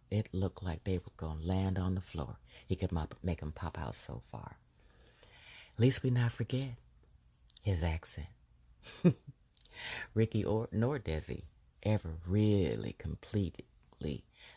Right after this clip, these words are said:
mastered the English language, right? He actually introduced some new language to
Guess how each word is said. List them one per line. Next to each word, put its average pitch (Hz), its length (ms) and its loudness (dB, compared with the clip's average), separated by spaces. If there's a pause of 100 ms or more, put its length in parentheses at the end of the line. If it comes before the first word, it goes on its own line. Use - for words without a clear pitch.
mastered 80 880 -2
the - 80 -8
English - 460 -8
language, - 500 -10
right? 69 300 -6 (480)
He 110 180 0
actually 80 380 -2
introduced 80 420 -6
some 80 140 -4
new 87 100 2
language 85 560 -2
to - 80 -8